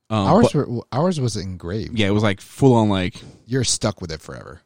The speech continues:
Speaker 1: Mm-hmm. The tattoo on your heart.
Speaker 2: Yep.
Speaker 1: Um, I didn't tell her, Hey, um, I am currently not being paid for speaking Spanish,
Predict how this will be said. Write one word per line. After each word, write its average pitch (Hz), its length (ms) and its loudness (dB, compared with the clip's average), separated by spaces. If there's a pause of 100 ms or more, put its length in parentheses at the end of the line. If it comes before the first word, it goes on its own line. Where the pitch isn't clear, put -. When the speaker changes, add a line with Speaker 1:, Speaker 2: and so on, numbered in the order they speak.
(280)
Speaker 1:
Mm-hmm. 95 480 -12
The 85 80 -12
tattoo 90 340 -4
on 80 140 -8
your - 100 -12
heart. - 220 -16 (120)
Speaker 2:
Yep. 98 260 -10 (840)
Speaker 1:
Um, 95 520 0 (340)
I 117 60 2
didn't 135 220 6
tell 156 200 4
her, 101 380 4
Hey, 151 280 -4 (340)
um, 95 360 -2
I 95 540 -4 (1200)
am 104 100 0
currently 170 240 -2
not 160 120 -6
being 120 160 -2
paid 95 360 -2
for - 80 -12
speaking - 280 -10
Spanish, - 540 -14